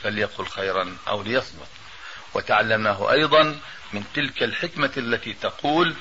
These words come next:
"من كثر كلامه كثر سقطه، ومن كثر سقطه كثر ذنبه".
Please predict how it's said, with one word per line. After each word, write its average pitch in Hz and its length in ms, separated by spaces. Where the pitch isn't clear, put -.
"من 117 340
كثر 123 500
كلامه 120 880
كثر 110 420
سقطه، 120 580
ومن 107 340
كثر 110 500
سقطه 127 880
كثر 123 460
ذنبه". 107 640